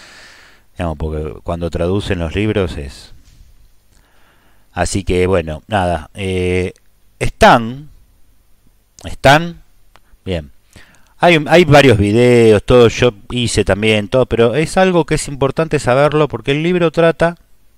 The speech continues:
recuerden la foto del muñeco, digamos, de Stan, y lo que da Stan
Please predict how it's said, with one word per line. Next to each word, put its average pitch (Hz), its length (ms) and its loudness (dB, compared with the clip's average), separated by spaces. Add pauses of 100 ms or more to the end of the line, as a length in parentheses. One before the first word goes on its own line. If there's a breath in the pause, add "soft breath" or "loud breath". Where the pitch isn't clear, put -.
(500)
recuerden 139 760 2 (180)
la 104 220 2
foto 117 320 0
del 101 100 0
muñeco, 120 680 -2
digamos, 98 360 2
de 85 540 -4
Stan, 127 600 -2 (1800 soft breath)
y 131 60 -8
lo 147 100 2
que 165 160 2
da 202 240 4 (320)
Stan 160 680 0